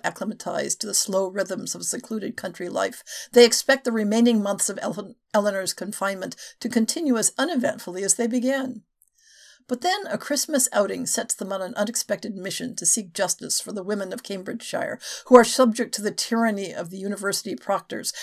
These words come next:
and the questionable practice of confining them to the spinning house without reasonable cause or a fair trial. Their quest to expose this unlawful custom leads them on a path of spontaneous adventure, new acquaintances,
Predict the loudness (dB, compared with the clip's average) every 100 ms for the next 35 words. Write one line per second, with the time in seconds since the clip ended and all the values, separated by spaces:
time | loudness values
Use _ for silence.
0 | -2 2 2 2 4 4 4 -2 -2 -2
1 | 0 0 0 -4 -4 -6 -6 -2 -2 -2
2 | -8 -10 -12 -14 -4 0 0 2 2 2
3 | -2 -4 -4 -4 0 0 0 2 2 2
4 | -4 -4 2 4 4 -2 -4 -4 -4 -4
5 | -2 -2 -2 -6 _ _ _ _ _ -20
6 | -20 -20 4 12 12 12 4 4 2 0
7 | 0 2 4 4 2 0 8 8 8 4
8 | 2 -4 0 2 2 0 -8 -6 4 6
9 | 6 6 4 4 2 4 4 2 -2 0
10 | 0 0 4 4 4 0 0 -2 -2 -8
11 | -10 _ 2 6 8 6 -2 -2 -2 -2
12 | -2